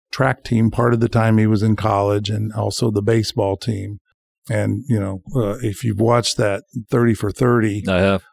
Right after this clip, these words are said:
Speaker 1: on Bo Knows, anyway, it's just, it's just a great book. And, uh, some of the feats that people talk about that they saw him do,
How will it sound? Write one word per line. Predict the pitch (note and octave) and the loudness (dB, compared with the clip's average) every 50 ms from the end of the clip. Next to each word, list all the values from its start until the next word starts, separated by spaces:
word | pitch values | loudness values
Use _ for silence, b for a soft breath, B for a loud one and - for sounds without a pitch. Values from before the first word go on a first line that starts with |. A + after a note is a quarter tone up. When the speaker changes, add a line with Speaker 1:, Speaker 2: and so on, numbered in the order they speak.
| _ _ A2+ | _ _ -2
Speaker 1:
on | G#2+ G#2+ G#2+ G#2+ G#2 G2+ | 0 2 2 2 2 2
Bo | G2+ A2+ A#2 A#2 | 4 4 4 4
Knows, | A2+ A#2 A#2+ A#2 A2 G2+ F#2+ F#2+ G2+ G2 - - - - _ - - | 4 4 4 4 2 2 0 0 -2 -2 -4 -6 -8 -10 _ -4 0
anyway, | C#3 C3+ B2+ A2+ G#2 G2+ G#2 | 2 4 4 4 2 2 0
it's | G#2 - - | 0 -2 -2
just, | - C3+ C3 A2 G#2 A#2+ | 0 0 0 0 2 2
it's | C3+ B2 - | 2 2 2
just | E3 D3 - - | 2 2 2 0
a | C3+ | 0
great | A2+ A#2+ B2 A#2 A2 G#2+ | 2 2 2 2 2 0
book. | G#2+ A2+ G#2+ G2 G2 - - - - | 2 2 2 2 0 -2 -8 -10 -6
And, | - A2 G#2 G#2 G#2 G#2 G#2+ G#2 G#2 | -4 -2 -2 0 0 0 2 2 2
uh, | G#2+ G#2 G#2 G2+ G#2 A#2+ A2+ - | 2 2 2 0 -2 -6 -10 -8
some | - - C#3+ D3 C#3+ | -2 0 2 2 2
of | A#2 | 2
the | A2+ | 0
feats | - - - C#3+ C3 B2+ A#2+ - - - | -4 -2 0 2 4 4 4 2 -2 -4
that | - A2 G#2+ - _ _ _ _ _ _ _ _ _ _ - | -2 -4 -4 -6 _ _ _ _ _ _ _ _ _ _ -6
people | - C#3+ C3 - - G2+ - | -2 0 0 0 0 -4 -4
talk | - - D3 D#3 D#3 C#3+ - | -2 0 2 2 4 4 2
about | B2+ G#2+ G#2+ G#2+ G#2 G2 G2 - | 2 2 2 2 2 0 -2 -2
that | G2+ G2 | -6 -6
they | - G#2 G#2 | -4 -6 -4
saw | - - - - D3 C#3 C#3 C3+ | -4 -4 -2 0 2 2 2 2
him | A2 A2 G#2 G2 G2 | 0 -2 -6 -6 -4
do, | G#2 A2 G#2 G2+ G#2 G#2 G2+ | -2 -2 -2 -2 -2 -4 -6